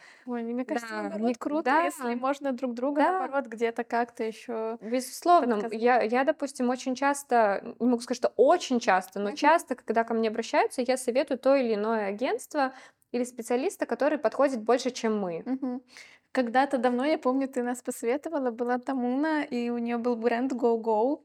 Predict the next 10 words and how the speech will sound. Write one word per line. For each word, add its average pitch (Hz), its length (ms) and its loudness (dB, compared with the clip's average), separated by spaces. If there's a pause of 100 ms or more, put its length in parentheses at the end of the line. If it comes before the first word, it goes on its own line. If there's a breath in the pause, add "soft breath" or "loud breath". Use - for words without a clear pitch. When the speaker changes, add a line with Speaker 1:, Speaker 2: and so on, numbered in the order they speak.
Speaker 1:
уже 240 260 -2
его 220 160 -2
нет. 214 360 -4 (380 loud breath)
Speaker 2:
Да, 233 240 6
воз-, 240 80 2
Speaker 1:
Но, 247 240 2
Speaker 2:
ну, 285 80 -2
возможно, 262 540 4
да. 311 120 2 (140)
Speaker 1:
по-моему, 269 320 6